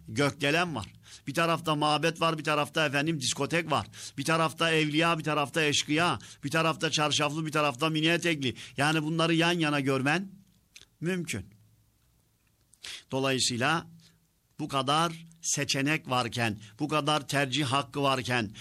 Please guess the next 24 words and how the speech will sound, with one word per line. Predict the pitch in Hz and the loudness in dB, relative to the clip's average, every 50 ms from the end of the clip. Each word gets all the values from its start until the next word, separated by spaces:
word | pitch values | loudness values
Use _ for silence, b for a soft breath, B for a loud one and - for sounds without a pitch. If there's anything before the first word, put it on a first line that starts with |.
| B B B | B B B
her | - 160 180 170 | -2 -2 0 0
şeyi | 151 151 160 156 | 0 0 0 2
yapabilme | 147 151 143 - 143 143 135 143 139 143 160 156 | 2 2 2 2 0 0 0 0 0 0 0 0
gücü, | 143 139 143 135 151 151 | 0 -2 -2 -2 -2 -2
kudreti | - 143 135 143 143 131 110 131 | -2 -2 -2 0 -2 0 0 0
varken | 131 131 127 120 117 151 165 175 160 B B B B | 2 2 2 2 0 0 0 0 -2 B B B B
sen | - - - 147 160 175 185 196 202 - - - - _ _ _ _ - _ _ _ _ - | -4 -2 0 2 2 2 2 0 -2 -6 -10 -18 -20 _ _ _ _ -20 _ _ _ _ -8
ne | - 127 | -2 0
yapmıyorsun? | 135 139 135 - 127 127 123 117 - 143 165 175 180 175 - - - _ _ _ _ _ _ _ _ _ _ _ _ _ _ B B B B B B B B B | 0 0 0 0 -2 -2 -2 -2 0 0 0 0 0 -4 -8 -16 -20 _ _ _ _ _ _ _ _ _ _ _ _ _ _ B B B B B B B B B
Efendim | 127 117 127 131 143 135 123 | -4 -2 0 0 0 0 0
bunlara | 120 127 123 123 127 135 127 | 0 0 2 2 2 2 2
rağmen | 127 120 117 120 131 131 | 4 4 4 2 2 2
sapıtmadan, | 123 - 117 107 - 143 - - 143 139 131 127 123 123 - - - B B B B B | 0 0 -2 -2 -4 -4 0 0 0 2 2 2 0 0 -2 -10 -20 B B B B B
istikametten | B 127 - - - 127 - 131 131 131 131 131 120 - 135 127 | B -2 0 0 0 0 0 2 2 2 2 0 -2 0 0 2
ayrılmadan, | 127 123 123 123 120 139 143 143 139 135 127 127 120 120 123 - B B B B B - | 2 4 2 2 2 2 2 2 2 2 2 2 2 2 0 -4 B B B B B -4
iman | 135 135 135 131 135 147 160 165 165 | -2 0 2 4 4 4 4 4 4
üzere, | 147 131 131 131 127 123 120 | 2 2 2 2 0 0 0
İslam | 117 - - 147 151 160 160 156 | 0 0 0 2 2 2 2 2
üzere | 147 143 139 131 127 | 0 0 0 0 2
yaşayan | 127 127 120 - - 135 139 147 170 180 175 160 147 131 113 110 B B B B B | 0 0 0 0 2 2 2 4 4 4 4 2 2 0 0 -4 B B B B B
efendim | 123 123 131 135 135 131 123 | -4 0 0 2 2 2 0
bir | 123 127 117 | 0 0 0
genç | 113 131 147 151 135 - | 2 2 2 2 0 0
olursan | 127 123 127 143 131 - 160 165 180 190 190 | -2 -2 -2 0 0 2 2 2 2 0 -2